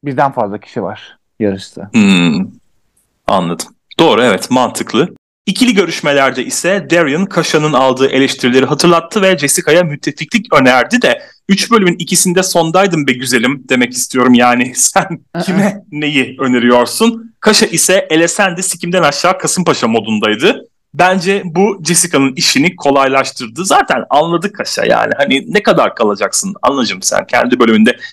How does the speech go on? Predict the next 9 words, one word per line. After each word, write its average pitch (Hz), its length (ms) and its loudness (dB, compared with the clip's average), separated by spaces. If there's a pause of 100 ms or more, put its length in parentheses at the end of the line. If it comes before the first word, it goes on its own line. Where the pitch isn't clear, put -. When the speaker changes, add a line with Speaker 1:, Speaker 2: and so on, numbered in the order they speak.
Speaker 2:
gitmişsin 123 600 0 (180)
dördüncü 110 440 -2
bölümde. 104 540 -2 (300)
Sonra 107 360 0
da 139 140 0
Jojo 117 300 0
geldi. 92 360 -6
Klasik - 340 -2
muhabbetler 92 680 -2